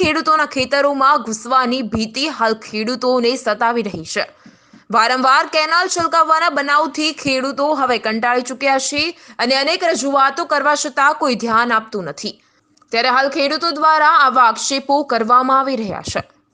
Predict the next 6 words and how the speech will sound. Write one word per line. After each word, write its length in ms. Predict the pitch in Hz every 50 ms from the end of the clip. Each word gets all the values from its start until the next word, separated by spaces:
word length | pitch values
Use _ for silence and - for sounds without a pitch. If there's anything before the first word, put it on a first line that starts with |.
| _ _ _ _ _ _ _ _ _ _ _ _ _ _ _ _ _ -
મયુર 340 | 202 208 202 208 208 208 202
રાવળ, 500 | 208 233 240 262 277 262 254 240 240 262 262 254 _ _ _ _ - 202
જી 240 | 190 214 240 277
ટી 120 | 220 - 302
વી 140 | 277 294 254
ન્યૂઝ 320 | 220 202 202 208 196 196